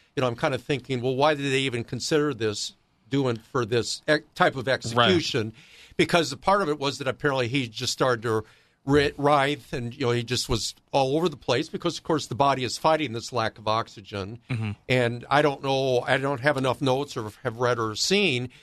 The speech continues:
Speaker 1: you know, did they give any kind of sedative or anything before?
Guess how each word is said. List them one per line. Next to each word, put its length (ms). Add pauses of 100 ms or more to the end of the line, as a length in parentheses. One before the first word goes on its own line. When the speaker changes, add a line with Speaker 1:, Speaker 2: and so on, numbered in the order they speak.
(240)
Speaker 1:
you 80
know, 80
did 140
they 120
give 220
any 200
kind 200
of 80
sedative 560
or 60
anything 320
before? 720